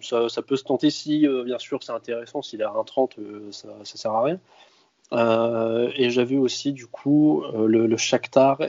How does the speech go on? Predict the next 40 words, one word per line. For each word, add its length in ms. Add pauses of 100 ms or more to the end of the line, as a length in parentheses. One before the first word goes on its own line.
(100)
et 120
plus 240
de 920
deux 140
virgule 320
cinq 280
buts, 220
parce 160
que, 100
en 100
fait, 120
dans 180
le, 120 (440)
dans 100
ce, 440
ces 180
confrontations 640
entre 180
les 100
deux 220
équipes, 300
il 80
y 20
a 100
toujours 400
beaucoup 320
de 60
buts, 180
donc 260
il 20
y 20
a 60
toujours 280
au 40
minimum 360
trois 240
buts 160
dans 160
le 80
match. 320